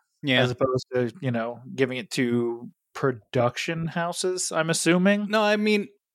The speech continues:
Speaker 1: I don't, I don't wanna get off on, like, another tangent, 'cause I would never do something like that. But,
Speaker 2: No.
Speaker 1: like, I, I like the idea that, like, you know, they,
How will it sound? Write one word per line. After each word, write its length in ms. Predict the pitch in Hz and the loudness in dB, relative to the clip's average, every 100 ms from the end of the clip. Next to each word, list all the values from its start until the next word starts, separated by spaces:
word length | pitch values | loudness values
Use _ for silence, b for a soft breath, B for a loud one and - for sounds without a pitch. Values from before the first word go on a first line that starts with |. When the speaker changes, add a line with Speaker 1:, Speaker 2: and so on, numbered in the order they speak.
| _ | _
Speaker 1:
I 80 | 196 | 0
don't, 200 | 202 180 | 2 0
I 80 | 190 | 0
don't 100 | 190 | 2
wanna 160 | 165 151 | 2 2
get 160 | 143 | 2
off 240 | 135 123 - | 2 2 0
on, 80 | 120 | 2
like, 500 | 117 110 - - - | 2 0 -2 -18 -6
another 300 | 123 120 110 | 0 2 2
tangent, 500 | 107 113 110 107 104 | 0 0 0 -2 -4
'cause 160 | 107 117 | -2 2
I 100 | 113 | 4
would 120 | 110 | 2
never 240 | 107 104 104 | 0 -2 -2
do 140 | 110 | 0
something 320 | - 110 107 | 0 0 -2
like 220 | 104 101 | -4 -2
that. 300 | 120 107 107 B B B _ | 0 0 0 B B B _
But, 100 | 131 | 0
Speaker 2:
No. 60 | 123 | 4
Speaker 1:
like, 360 | 117 110 - _ b _ - | 4 2 -6 _ b _ -6
I, 280 | 127 131 131 | -2 -2 -2
I 100 | 135 | -2
like 240 | 135 135 131 | 0 0 0
the 120 | 139 | 0
idea 360 | 123 117 120 117 | 0 2 0 0
that, 140 | 113 | -2
like, 460 | 113 107 104 - _ _ _ - | 0 0 -2 -10 _ _ _ -6
you 80 | |
know, 260 | 123 104 113 _ _ _ _ _ _ _ _ _ _ - | -4 -4 -6 _ _ _ _ _ _ _ _ _ _ -12
they, 560 | 117 127 131 131 131 | 0 2 4 2 -2